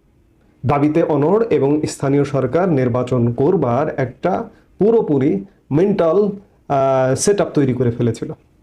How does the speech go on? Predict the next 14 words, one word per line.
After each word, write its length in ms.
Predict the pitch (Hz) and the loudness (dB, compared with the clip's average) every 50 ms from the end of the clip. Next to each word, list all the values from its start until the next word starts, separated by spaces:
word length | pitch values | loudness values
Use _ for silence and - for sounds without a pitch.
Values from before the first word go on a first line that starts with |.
| _ _ _ _ _ _ _ | _ _ _ _ _ _ _
কিন্তু 200 | - 202 196 202 | -2 0 2 2
রাজনৈতিক 540 | 165 151 151 131 123 147 160 147 151 151 135 | 2 0 0 0 0 0 0 0 0 0 0
দল, 120 | 147 139 | -2 -2
বিশেষ 300 | 127 135 135 - 160 - | -2 -2 -2 -2 -4 -2
করে 180 | - - 165 160 | -2 -2 -2 -2
প্রধান 380 | 165 - 135 110 110 151 151 | -2 -2 -2 -2 0 0 0
রাজনৈতিক 500 | 151 143 139 123 123 139 135 135 135 123 | 2 2 0 0 0 0 0 0 -2 0
দল 240 | 120 131 131 127 127 | 0 0 0 0 0
বিএনপির 520 | 113 101 131 147 160 170 160 151 165 151 127 | 0 0 0 2 2 2 0 0 0 0 0
বাধায় 680 | 113 110 120 127 131 - - 156 135 127 143 170 196 - - - _ _ _ _ | -2 -2 -2 -2 -2 -2 -2 -2 -2 -2 -2 -4 -4 -6 -10 -20 _ _ _ _
পিছু 260 | - 139 139 - 175 | -4 -2 -2 0 0
হটতে 240 | 147 147 151 - 185 | 0 0 0 0 0
বাধ্য 320 | 143 123 123 104 104 - | 0 0 -2 -2 -2 0
হয়েছে। 360 | 113 110 113 110 107 - - | 2 2 2 0 -2 -4 -8